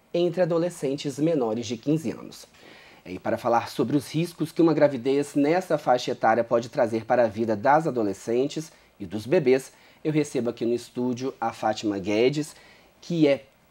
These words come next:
especialista em políticas públicas da Secretaria de Estado de Saúde de Minas Gerais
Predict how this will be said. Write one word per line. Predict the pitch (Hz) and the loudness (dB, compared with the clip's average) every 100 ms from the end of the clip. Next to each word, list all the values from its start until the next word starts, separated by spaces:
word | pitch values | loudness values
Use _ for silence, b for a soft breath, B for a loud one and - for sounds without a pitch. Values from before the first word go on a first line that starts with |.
| _ - | _ -6
especialista | 170 - - 196 214 208 180 147 147 - | -6 0 6 6 6 2 4 2 0 2
em | 185 | 2
políticas | 185 160 147 - 160 | 2 0 0 -4 -4
públicas | - 135 135 143 | -4 -4 -4 -4
da | 131 | -2
Secretaria | 143 135 139 139 127 131 | -4 -6 -6 -2 0 -2
de | 131 | -4
Estado | 127 131 117 120 | -4 -2 0 -2
de | 127 | -2
Saúde | 139 127 120 | 0 0 0
de | 151 | 2
Minas | 160 147 | 4 4
Gerais | 170 156 127 - | 4 4 2 0